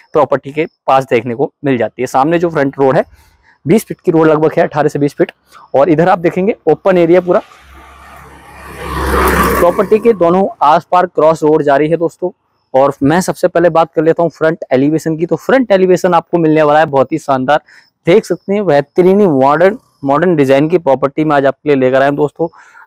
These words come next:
देहरादून के अंदर ऐसी property आपको बहुत कम देखने को मिलती है जो sale पर आती है। तो आप देख सकते हैं बहुत ही शानदार। front पे भी अगर आप work देखेंगे, यहीं से मैं अगर शुरुआत करता हूँ work के काम को बताने की, तो सबसे पहले देखेंगे walls पे दोस्तों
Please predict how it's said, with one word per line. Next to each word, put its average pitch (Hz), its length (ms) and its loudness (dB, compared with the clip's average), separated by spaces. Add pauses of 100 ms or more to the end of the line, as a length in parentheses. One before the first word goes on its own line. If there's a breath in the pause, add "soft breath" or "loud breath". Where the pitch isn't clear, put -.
देहरादून 160 480 -2
के 180 60 -2
अंदर 165 200 0
ऐसी 143 220 0
property 135 420 0
आपको 135 240 -2
बहुत 120 300 -2
कम 131 140 0
देखने 120 240 -2
को 123 80 -2
मिलती 120 240 -2
है 131 60 0
जो 135 80 0
sale 120 280 0
पर 127 160 0
आती 120 220 -2
है। 170 60 -4
तो - 500 -10
आप 127 60 0
देख 147 140 0
सकते 147 240 -8
हैं 180 80 -2
बहुत 131 200 -2
ही 151 60 -6
शानदार। 127 500 -2 (480 soft breath)
front 180 260 0
पे 214 160 2
भी 220 80 2
अगर 214 220 2
आप 202 180 0
work 170 260 -2
देखेंगे, 165 360 -2
यहीं 165 180 0
से 190 120 -8
मैं 185 120 0
अगर 180 140 -2
शुरुआत 165 420 -2
करता 147 200 -2
हूँ 160 100 -2
work 151 180 0 (100)
के 170 140 2 (360 soft breath)
काम 151 260 0
को 180 260 -2 (480)
बताने 147 340 -2
की, 175 100 -16
तो 190 100 -2
सबसे - 280 -6
पहले 175 200 0
देखेंगे 165 280 2
walls 143 320 0
पे 175 120 -4
दोस्तों 160 340 -4